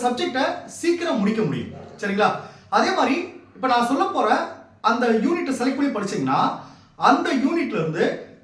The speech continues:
கம்பல்சரி ஒரு ஃபைவ் மார்க் கொஸ்டின், ஒரு டென் மார்க் கொஸ்டின் வரும். இன்னொரு விஷயம் என்னன்னா, இந்த யூனிட்டை வந்து செலக்ட் பண்ணி படிக்கிறதுக்கு முக்கியமான காரணம் என்னன்னா, இப்ப நான் செலக்ட் பண்ணி கொடுத்த அந்த யூனிட் வந்து பாத்தீங்கன்னா, உங்களுக்கு கண்டென்ட்டும் கம்மியா இருக்கும், அதே நேரத்துல படிக்கவும் ஈஸியா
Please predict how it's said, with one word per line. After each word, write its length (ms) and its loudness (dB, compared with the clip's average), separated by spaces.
கம்பல்சரி 640 2
ஒரு 180 4
ஃபைவ் 200 4
மார்க் 240 2
கொஸ்டின், 400 -6
ஒரு 120 6
டென் 180 4
மார்க் 200 2
கொஸ்டின் 260 0
வரும். 180 -2
இன்னொரு 220 2
விஷயம் 180 0
என்னன்னா, 160 2
இந்த 120 4
யூனிட்டை 320 0
வந்து 180 0
செலக்ட் 220 2
பண்ணி 100 0
படிக்கிறதுக்கு 380 0
முக்கியமான 420 2
காரணம் 220 0
என்னன்னா, 260 0
இப்ப 220 2
நான் 240 8
செலக்ட் 220 0
பண்ணி 120 -4
கொடுத்த 300 -2
அந்த 220 -2
யூனிட் 240 4
வந்து 200 -2
பாத்தீங்கன்னா, 380 -4
உங்களுக்கு 300 2
கண்டென்ட்டும் 520 2
கம்மியா 380 2
இருக்கும், 280 2
அதே 160 2
நேரத்துல 380 0
படிக்கவும் 500 0
ஈஸியா 240 0